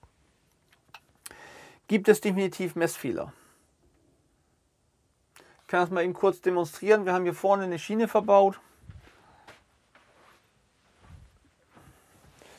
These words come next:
Weiß nicht, kannst du es einfangen? So,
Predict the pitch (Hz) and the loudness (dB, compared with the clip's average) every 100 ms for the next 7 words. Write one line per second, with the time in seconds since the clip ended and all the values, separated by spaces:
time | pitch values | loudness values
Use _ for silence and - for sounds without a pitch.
0 | _ - 156 165 135 190 160 156 131 202 | _ -12 -6 -4 -2 -4 -4 -4 0 0
1 | - 208 214 208 - _ _ _ - - | 2 0 0 -2 -8 _ _ _ -20 -20
2 | _ _ _ _ - - - _ _ _ | _ _ _ _ -20 -20 -20 _ _ _
3 | _ _ - _ _ _ 370 349 _ _ | _ _ -20 _ _ _ _ _ _ _
4 | _ _ _ _ _ _ _ _ _ _ | _ _ _ _ _ _ _ _ _ _
5 | _ _ _ - 156 156 | _ _ _ -8 -2 0